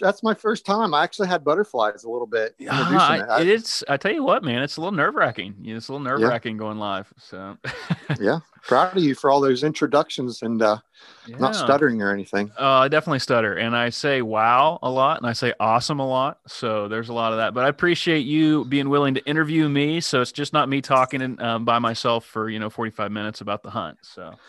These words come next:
Speaker 1: Yeah, I mean, speaking of awesome, uh, you mentioned awesome there. Um, you had a pretty awesome week, uh, last week, and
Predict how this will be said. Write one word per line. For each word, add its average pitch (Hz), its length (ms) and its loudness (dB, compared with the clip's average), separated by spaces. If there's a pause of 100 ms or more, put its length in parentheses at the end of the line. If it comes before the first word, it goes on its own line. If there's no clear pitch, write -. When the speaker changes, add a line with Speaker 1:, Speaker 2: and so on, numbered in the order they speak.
(220)
Speaker 1:
Yeah, 165 220 6
I 165 60 -2
mean, 151 180 -2
speaking 202 420 -2
of 147 180 0 (120)
awesome, 139 680 0
uh, 127 280 4
you 127 100 -4
mentioned 135 300 -6
awesome 123 360 0
there. 135 260 0 (480)
Um, 113 440 0 (200)
you 139 140 -4
had 165 120 2
a 156 40 -4
pretty 147 200 0
awesome 131 440 0
week, 135 320 -2
uh, 104 220 2 (180)
last 127 320 2
week, 123 220 -2
and 110 140 -4